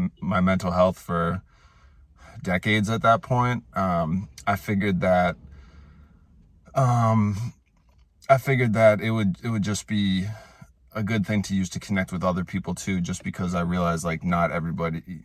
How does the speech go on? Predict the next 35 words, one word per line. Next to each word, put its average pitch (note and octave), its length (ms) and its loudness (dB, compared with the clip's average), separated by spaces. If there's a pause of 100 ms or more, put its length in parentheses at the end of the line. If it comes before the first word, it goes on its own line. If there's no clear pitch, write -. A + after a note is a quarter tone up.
you G2 360 -2
know, F#2 100 2
there's F2+ 140 -2
people F2 540 -4
that F#2 180 0
are F2 40 0
going F#2+ 260 0
through F#2+ 100 -4
the E2+ 80 -2
same F2+ 260 -2
stuff F2+ 240 -2
that E2+ 140 -4
I'm F#2 160 2
going E2+ 240 -2
through. E2 420 -4
I F2+ 120 0
just E2+ 200 -6
didn't F2 240 -2
realize F2 380 -2
it F#2 80 -2
at F#2 120 -4
the G#2 60 -8
time. F#2 400 -4 (640)
And G#2+ 120 4
I G#2+ 60 6
did C#3 180 2
take E3 220 4
one G#2+ 240 6
video G2+ 340 2
down. F#2+ 460 4
It G2+ 60 -4
was G2 160 0
the G2+ 80 0
one, G2 640 2
um, F2+ 580 -2